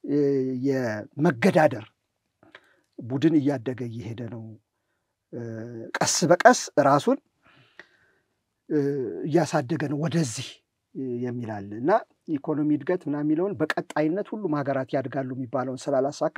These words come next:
ሽፍት እያደረገ ነው። እኩል መሄድ አቅቷቸዋል እየተባለ አንድ ከሚነሳው ችግር አንዱ ስለሆነ እነዚህ ሀገራት ግዝፈታቸውን እንየው።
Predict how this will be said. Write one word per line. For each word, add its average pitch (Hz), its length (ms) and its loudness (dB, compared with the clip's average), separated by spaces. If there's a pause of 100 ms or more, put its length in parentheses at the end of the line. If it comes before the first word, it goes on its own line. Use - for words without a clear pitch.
ሽፍት - 340 -8
እያደረገ 98 580 -6
ነው። 98 120 -10 (340)
እኩል - 460 0
መሄድ 135 320 -4
አቅቷቸዋል 95 680 -10
እየተባለ 95 460 -10 (380)
አንድ 139 300 2 (500)
ከሚነሳው 147 580 2
ችግር 147 280 0
አንዱ 110 180 0
ስለሆነ 110 320 -6 (540)
እነዚህ 220 340 10
ሀገራት 233 440 12 (340)
ግዝፈታቸውን 175 840 8
እንየው። 165 300 4